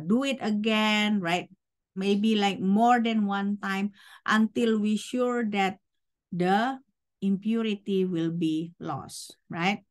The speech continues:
So now, uh, you guys understand what is inclusion, right? Now, second type of impurity is occlusion.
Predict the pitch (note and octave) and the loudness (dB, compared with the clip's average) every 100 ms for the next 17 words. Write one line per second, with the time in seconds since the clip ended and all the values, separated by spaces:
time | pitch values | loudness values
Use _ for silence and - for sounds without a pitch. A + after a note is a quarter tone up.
0 | _ - D3+ C#3 D3 - F#3 G3+ A#3+ - | _ -12 -8 -8 -8 -6 0 0 0 -6
1 | _ _ _ D#3 E3+ E3 - A2 _ _ | _ _ _ -6 -4 -4 -8 -12 _ _
2 | _ _ _ _ _ _ F3+ E3+ F3+ F#3 | _ _ _ _ _ _ -4 0 -2 -4
3 | - F#3+ F3+ F#3 G3+ G3 F#3+ - _ _ | -2 0 0 -2 -2 -2 -2 -4 _ _
4 | _ F#3 F3+ F#3 F3 F3 - _ F3 E3+ | _ -2 0 2 0 -2 -14 _ -4 -2
5 | D#3+ D3 - - _ _ _ _ - G3 | -4 -6 -12 -18 _ _ _ _ -4 -2
6 | D4 D#4+ - _ _ _ _ - C#4 F#3 | -2 -4 -20 _ _ _ _ 0 2 2
7 | C#3 - _ _ _ _ _ _ _ _ | -2 -12 _ _ _ _ _ _ _ _
8 | _ _ - - E4 G4+ - E4 C#4+ G4 | _ _ -12 2 2 2 2 2 2 -2
9 | G4+ _ _ _ _ _ _ _ _ _ | -6 _ _ _ _ _ _ _ _ _
10 | _ A#3+ B3 B3 A#3+ - A3 G#3 C4+ D#4+ | _ 0 0 -2 -4 2 2 2 0 0
11 | C#4+ - G#3 G#3 C#4+ _ _ _ _ _ | -2 -4 -2 -2 -4 _ _ _ _ _
12 | _ A#3+ A3+ A3 A3 - - - _ _ | _ 2 4 4 2 -4 -10 -16 _ _
13 | - C#4 D4+ - C4 A3+ E3 E3+ C#3 A#2 | 0 2 2 -2 -2 0 0 -4 -8 -6
14 | B2 C#3 | -8 -14